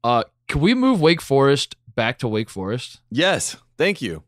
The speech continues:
Speaker 2: This is
Speaker 1: Can I
Speaker 2: this
Speaker 1: start th-, can I start this movement?
Speaker 2: These are
Speaker 1: Move
Speaker 2: good
Speaker 1: Wake Forest
Speaker 2: Yes,
Speaker 1: from
Speaker 2: please.
Speaker 1: Winston-Salem back to Wake Forest.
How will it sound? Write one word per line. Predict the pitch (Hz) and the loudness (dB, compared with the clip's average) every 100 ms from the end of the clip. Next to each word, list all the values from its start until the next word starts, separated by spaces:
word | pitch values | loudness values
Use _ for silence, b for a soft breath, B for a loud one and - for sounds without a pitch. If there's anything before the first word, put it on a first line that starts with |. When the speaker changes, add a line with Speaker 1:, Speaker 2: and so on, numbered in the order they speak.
| _ _ _ _ | _ _ _ _
Speaker 2:
This | 175 190 | -4 0
is | |
Speaker 1:
Can | 151 | 2
I | |
Speaker 2:
this | 160 | 2
Speaker 1:
start | - 185 | 4 2
th-, | - | 2
can | - | 0
I | 180 | 0
start | - 208 | 2 2
this | 165 160 | 2 0
movement? | 190 196 220 - | 0 2 0 -2
Speaker 2:
These | 170 156 | 0 4
are | |
Speaker 1:
Move | 175 | 4
Speaker 2:
good | 180 | 6
Speaker 1:
Wake | 196 165 | 4 2
Forest | 175 175 165 151 - | 2 6 6 4 0
Speaker 2:
Yes, | 135 127 - - _ - | -2 -4 -6 -12 _ -4
Speaker 1:
from | 131 170 | 2 4
Speaker 2:
please. | 185 | 4
Speaker 1:
Winston-Salem | 185 - 165 170 160 151 | 2 0 -2 2 2 2
back | 117 127 139 | 0 -2 0
to | 147 | 0
Wake | 135 123 | 0 0
Forest. | 120 104 90 | -2 -4 -6